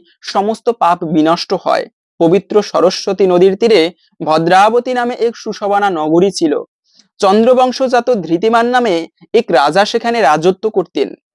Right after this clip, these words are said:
সেই নগরীতেই ধনপাল নামে এক বৈশ্য বাস করতেন।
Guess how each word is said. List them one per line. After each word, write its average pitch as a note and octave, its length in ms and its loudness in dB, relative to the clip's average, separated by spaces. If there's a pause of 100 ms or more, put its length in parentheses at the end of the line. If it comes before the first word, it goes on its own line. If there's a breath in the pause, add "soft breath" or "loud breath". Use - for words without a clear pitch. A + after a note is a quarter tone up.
(140)
সেই G#3+ 240 2
নগরীতেই G3 580 2
ধনপাল F#3 540 0
নামে F#3 340 -2 (260)
এক G3+ 220 0
বৈশ্য E3+ 300 -2
বাস E3 320 0
করতেন। D#3 480 -4